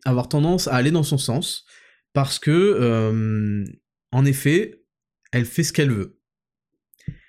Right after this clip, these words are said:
La question, c'est, elle fait ce qu'elle veut, oui, mais par contre, elle n'a pas à exiger que vous, vous, vous soyez soumis à ça, que vous restiez avec elle.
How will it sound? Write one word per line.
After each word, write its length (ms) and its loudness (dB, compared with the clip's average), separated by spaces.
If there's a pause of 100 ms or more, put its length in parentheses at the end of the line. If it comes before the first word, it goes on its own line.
(260)
La 140 -4
question, 480 2
c'est, 520 -2 (440)
elle 100 0
fait 140 0
ce 80 -4
qu'elle 140 2
veut, 140 4
oui, 440 2 (240)
mais 160 0
par 160 -2
contre, 180 0
elle 120 2
n'a 120 2
pas 180 0
à 160 2
exiger 500 2
que 120 -2
vous, 540 2
vous, 160 -4 (240)
vous 100 -4
soyez 240 0
soumis 240 2
à 60 0
ça, 140 0
que 60 0
vous 100 2
restiez 400 -2
avec 220 0
elle. 180 -2